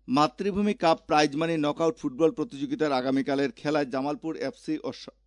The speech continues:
বাম সপ্তগ্রাম এফসি পরস্পরের মুখোমুখি হবে। ধলাই বাম নিত্যানন্দ উচ্চতর মাধ্যমিক বহুমুখী বিদ্যালয়ের খেলার মাঠে আয়োজিত প্রতিযোগিতার গতকালের খেলায়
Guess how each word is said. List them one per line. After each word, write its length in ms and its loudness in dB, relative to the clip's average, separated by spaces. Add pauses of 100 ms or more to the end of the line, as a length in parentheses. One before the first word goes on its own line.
(120)
বাম 340 -6 (340)
সপ্তগ্রাম 720 -6
এফসি 280 -10
পরস্পরের 500 -10
মুখোমুখি 400 -10
হবে। 380 0 (440)
ধলাই 300 -2
বাম 220 0
নিত্যানন্দ 480 -6
উচ্চতর 500 -6
মাধ্যমিক 420 -6
বহুমুখী 380 -6
বিদ্যালয়ের 420 -6
খেলার 280 -6
মাঠে 280 -6
আয়োজিত 360 -4
প্রতিযোগিতার 600 -8
গতকালের 500 -4
খেলায় 340 -6